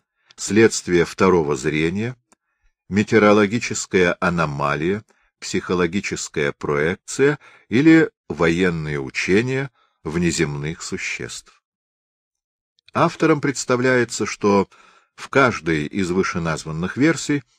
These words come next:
возможно, есть доля истины. Однако они предпочитают следовать своей принципиальной линии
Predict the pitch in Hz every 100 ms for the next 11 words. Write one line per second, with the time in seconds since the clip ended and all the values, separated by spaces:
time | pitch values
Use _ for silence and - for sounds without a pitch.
0 | _ _ _ _ _ _ 101 104 156 147
1 | 147 143 156 - - 98 131 117 113 -
2 | 87 - - 65 58 _ _ _ _ _
3 | _ _ _ _ _ _ _ _ _ _
4 | - 98 123 143 135 131 147 139 123 120
5 | - 127 127 123 - 113 113 113 - 87
6 | 87 101 107 - - _ - 95 - 101
7 | 107 101 101 104 135 101 73